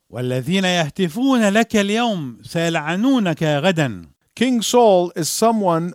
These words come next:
Speaker 2: who sought after popularity.
Speaker 1: كان الملك شاول رجلًا يبحث عن قبول الناس له.
Speaker 2: And was devastated again and again.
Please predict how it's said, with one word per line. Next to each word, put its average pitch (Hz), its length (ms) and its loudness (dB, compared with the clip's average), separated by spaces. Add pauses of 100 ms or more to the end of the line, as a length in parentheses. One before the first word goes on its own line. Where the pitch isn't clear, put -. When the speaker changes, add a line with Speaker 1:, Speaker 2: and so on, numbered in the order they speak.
(120)
Speaker 2:
who 190 560 0
sought - 560 0
after 170 340 0
popularity. 139 840 -6 (320)
Speaker 1:
كان 285 260 2
الملك 233 520 0
شاول 214 520 0
رجلًا 196 580 -2 (360)
يبحث 220 500 -2
عن 180 280 -2
قبول 240 540 0
الناس 190 500 -2
له. 147 420 -2 (120)
Speaker 2:
And 151 140 -2
was 160 200 2
devastated 147 760 -2
again 143 560 -4
and 147 120 -6
again. 117 460 -8